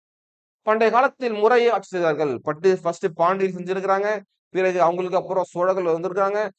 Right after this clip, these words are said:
அவங்களுக்கு அப்புறம் கலப்பியர்கள் வந்து ஆட்சி செஞ்சிருக்கிறாங்க. இடைக்காலத்துல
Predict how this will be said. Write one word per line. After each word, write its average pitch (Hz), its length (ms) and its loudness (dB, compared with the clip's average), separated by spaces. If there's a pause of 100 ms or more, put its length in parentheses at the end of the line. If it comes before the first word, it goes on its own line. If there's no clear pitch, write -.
அவங்களுக்கு 185 400 -4
அப்புறம் 165 440 -2
கலப்பியர்கள் 185 720 -2 (120)
வந்து 180 300 -2
ஆட்சி 170 260 -4
செஞ்சிருக்கிறாங்க. 151 640 -2 (280)
இடைக்காலத்துல 214 720 2